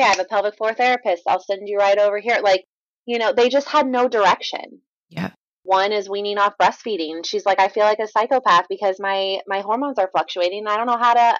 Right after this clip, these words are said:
Speaker 1: I don't know what's wrong with me." I'm like, "There's nothing wrong with you. You are having a hor-, like, this is what may happen, but you don't know what you don't know." And it
Speaker 2: Mm-hmm.
Speaker 1: is very scary when you're not prepared for it. You don't know what to look for.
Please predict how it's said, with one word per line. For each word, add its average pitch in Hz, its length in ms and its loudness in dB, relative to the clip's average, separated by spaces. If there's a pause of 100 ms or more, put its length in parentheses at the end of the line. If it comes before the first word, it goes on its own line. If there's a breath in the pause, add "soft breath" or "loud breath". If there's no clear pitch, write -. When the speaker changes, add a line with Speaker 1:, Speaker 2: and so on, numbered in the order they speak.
(100)
Speaker 1:
I 214 120 4
don't 233 180 2
know 233 120 2
what's 226 200 0
wrong 208 240 4
with 277 120 -8
me." 185 80 -8
I'm 180 100 -4
like, 214 160 -6 (120)
"There's 294 160 0
nothing 370 200 0 (200)
wrong 180 200 2
with 170 180 -8
you. - 260 -6
You 285 300 -2
are 277 260 4
having 277 240 0
a 269 80 -2
hor-, 254 240 0
like, 240 200 2 (420)
this 254 240 0
is 262 160 -6
what 220 260 4 (160)
may 214 220 2
happen, 185 720 -2
but 214 240 2
you 226 200 -8
don't 226 440 0
know 220 360 4
what 185 180 -2
you 185 120 -10
don't 180 260 -2
know." 160 440 0 (500)
And 202 300 -2
it 226 200 2 (120)
Speaker 2:
Mm-hmm. 240 160 6
Speaker 1:
is 247 100 -6 (380)
very 202 420 2
scary 175 680 -2
when 190 160 -4
you're 180 140 -4
not 175 240 0
prepared 170 500 0
for 165 200 -2
it. 170 320 4
You 190 180 -10
don't - 220 2
know 208 140 2
what 214 180 0
to 262 80 -4
look 180 220 -4 (140)
for. 156 460 -2